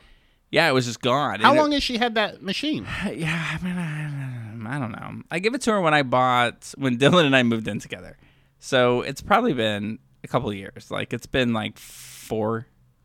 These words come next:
Speaker 2: Okay. All right.
Speaker 1: Four years. Uh, and so, the, but they're all, it's all plastic parts. And, and I guess it's just after being, he-,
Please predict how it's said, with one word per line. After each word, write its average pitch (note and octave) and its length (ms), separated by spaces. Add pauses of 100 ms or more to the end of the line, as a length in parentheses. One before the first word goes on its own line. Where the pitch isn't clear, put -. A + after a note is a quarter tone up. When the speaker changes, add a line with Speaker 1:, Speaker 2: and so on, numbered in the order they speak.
(460)
Speaker 2:
Okay. B2 320 (240)
All E3+ 60
right. C3 200 (220)
Speaker 1:
Four B2 160
years. B2 280 (420)
Uh, A#2 440
and B2+ 480 (300)
so, D3+ 260
the, C3+ 220
but D3+ 180
they're D#3+ 140
all, D#3 240
it's C#3 120
all D#3+ 120
plastic - 500
parts. - 720 (520)
And, B2 460
and B2+ 180
I B2 80
guess C#3+ 280
it's A#2+ 160
just B2+ 240 (100)
after A#2+ 320
being, A2+ 300
he-, - 180